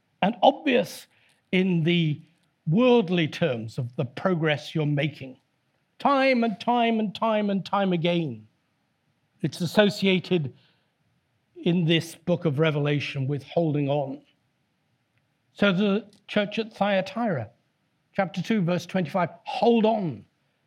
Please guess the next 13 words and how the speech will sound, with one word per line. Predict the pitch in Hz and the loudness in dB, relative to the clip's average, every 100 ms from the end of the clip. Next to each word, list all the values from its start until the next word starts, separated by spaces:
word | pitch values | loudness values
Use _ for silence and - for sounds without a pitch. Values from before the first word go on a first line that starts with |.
| _ | _
to | - | -2
what | 180 175 185 | -2 -2 -4
you | 156 | -4
have." | - 156 113 _ _ _ _ _ _ | -4 -8 -10 _ _ _ _ _ _
To | 196 | -2
the | |
church | 151 - 208 - | 0 0 0 0
at | 214 | -6
Sardis, | - - 240 233 156 123 | -6 -4 0 2 0 -6
chapter | - 185 160 170 | -2 -2 -2 -6
three, | 220 214 | -2 0
verse | 190 208 208 - | 0 -2 -4 -18
three, | - 240 240 170 | -8 -6 -4 -6